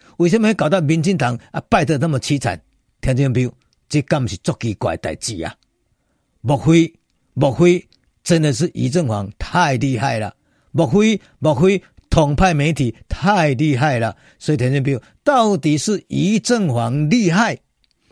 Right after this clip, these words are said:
还是背后有更较高深的人比这个总统人更加总统人？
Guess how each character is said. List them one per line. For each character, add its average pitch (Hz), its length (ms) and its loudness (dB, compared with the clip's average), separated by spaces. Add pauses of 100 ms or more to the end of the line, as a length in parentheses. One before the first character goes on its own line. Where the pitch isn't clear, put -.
(240)
还 131 100 -2
是 123 180 -2 (200)
背 139 300 2
后 139 360 0 (220)
有 131 100 -2
更 202 200 0
较 220 120 2 (100)
高 160 240 2
深 202 220 0
的 165 100 2
人 107 240 -4 (200)
比 175 120 2
这 170 160 0
个 - 100 -4
总 135 260 2
统 165 180 0
人 107 300 -4
更 156 100 -4
加 143 120 0
总 117 260 -2
统 113 180 -4
人？ 90 180 -8